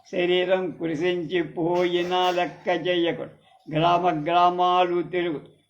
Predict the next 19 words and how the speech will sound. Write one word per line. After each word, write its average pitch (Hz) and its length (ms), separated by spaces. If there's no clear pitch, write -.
ఉద్యమ 165 460
ప్రచారం 180 920
చేస్తూ 180 320
శిక్షణ 175 560
పొందుతూ 175 480
నిర్వహణ 180 640
మెప్పులు 180 520
పొందుతూ 175 680
నిర్వాహకుల 175 840
మెప్పులు 165 500
పొందుతూ 165 600
ఉండగా 175 640
తల్లి 180 420
ఆఖరి 165 580
దశలో 170 600
ఉన్నట్లు 165 760
కబురు. 156 300
మాట్టానికి 175 760
వెళ్ళారు. 170 560